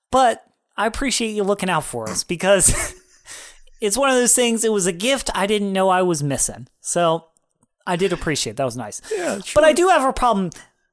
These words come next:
Speaker 1: You recommended it because it's a classic? <laughs> This is not a classic movie by any stretch of the imagination.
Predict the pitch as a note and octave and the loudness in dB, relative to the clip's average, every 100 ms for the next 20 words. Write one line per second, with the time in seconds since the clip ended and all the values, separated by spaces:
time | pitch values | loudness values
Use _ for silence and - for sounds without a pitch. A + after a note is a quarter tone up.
0 | _ _ _ _ _ _ G3+ F#3 E3+ A#3 | _ _ _ _ _ _ -16 -8 -2 -2
1 | G#3+ F3+ A#3 B3+ B3+ B3 G#3+ F#3+ F#3 - | -2 0 2 2 0 0 -2 -6 -4 2
2 | A#3+ A#3+ A#3+ A3 F#3+ - D3 C3+ E3 G#3+ | 2 2 2 2 2 -2 -2 0 2 4
3 | - A#4 A#4+ - - - - - - - | 4 4 2 -6 -8 -20 -12 -12 -10 -14
4 | - - - - - - - _ F4+ - | -14 -20 -20 -20 -20 -20 -20 _ 2 2
5 | F4 E4+ F4 F4 D4+ - - G#3+ B3 D4 | 2 4 6 6 6 4 2 4 4 4
6 | C#4+ - C4 A3+ B3+ B3+ B3 G#3 A3 A3+ | 4 4 2 0 0 0 -2 2 2 2
7 | A3 C4+ F4 - D4+ B3+ A#3 G#3+ G#3+ G#3 | 0 0 2 2 2 0 0 -2 0 0
8 | F#3+ F#3+ G3 F3+ D#4+ - B2+ G2+ | 2 0 -2 -2 -2 -4 -6 -10